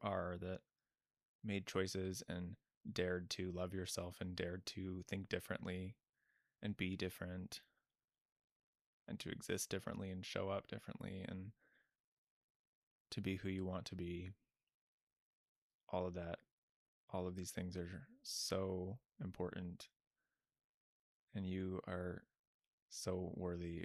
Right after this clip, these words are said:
of appreciation and gratitude for all of it. From the person that you are now to the person that you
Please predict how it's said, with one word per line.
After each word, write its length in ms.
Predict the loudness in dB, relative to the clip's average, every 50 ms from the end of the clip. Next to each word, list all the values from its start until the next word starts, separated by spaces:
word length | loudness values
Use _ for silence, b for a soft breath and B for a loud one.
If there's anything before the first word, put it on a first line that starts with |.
| -2 -2
of 140 | -2 -2
appreciation 640 | -2 -2 0 0 0 0 0 0 0 0 -2 -4 -4
and 100 | -4 -2
gratitude 540 | 0 0 0 0 0 -2 0 0 0 0 -2
for 380 | -2 -4 -2 -2 0 -2 -2 0
all 220 | 0 0 2 0
of 80 | 0 -2
it. 200 | -2 -6 -6 -8 -10 _ _ _ _ _ _ _ _ _ _ _ _ _ _ _ _ _ _ _ _ _ _ _ _ _ _ _ _ _ _ _ _ _ _ _
From 420 | -4 -2 0 2 2 0 0 -2 -4 -6
the 80 | -8 -6
person 360 | -2 0 0 0 2 0 0
that 60 | 0
you 180 | 0 0 0 2
are 180 | 2 2 2 2
now 520 | 2 0 0 0 0 0 -2 -2 -2 -6 -8 _ _ _ _ _ _ _ _ _ _ _ _ _ _ _ _ -8 -4
to 180 | -2 0 2 2
the 80 | 0
person 580 | 0 2 2 2 2 2 0 0 0 0 0 0
that 160 | 0 -2 -2
you 460 | -2 -2 0 0 0 0 0 -2 -4